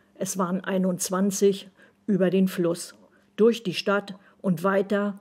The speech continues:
bis nach Warnemünde. Als die Ostsee dann so friedlich dalag, da umarmten sich die Rotarmisten, denn sie konnten ihr Glück kaum fassen, dass nach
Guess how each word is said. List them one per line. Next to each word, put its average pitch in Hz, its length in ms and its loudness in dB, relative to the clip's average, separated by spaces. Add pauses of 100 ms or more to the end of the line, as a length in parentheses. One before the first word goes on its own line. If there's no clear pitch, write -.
(220)
bis 247 260 -2
nach 190 220 -2
Warnemünde. 175 720 0 (880)
Als 208 240 0
die 214 120 0
Ostsee 233 380 4
dann 208 200 4
so 208 100 2
friedlich 240 600 0
dalag, 165 720 -2 (1500)
da 190 140 2
umarmten 190 600 0
sich 185 200 -4
die 190 80 -4
Rotarmisten, 170 920 -4 (440)
denn 185 140 4
sie 180 120 0
konnten 190 640 2
ihr 185 160 0
Glück 208 340 2
kaum 196 360 0
fassen, 175 500 -6 (560)
dass 185 240 -2
nach 175 240 -2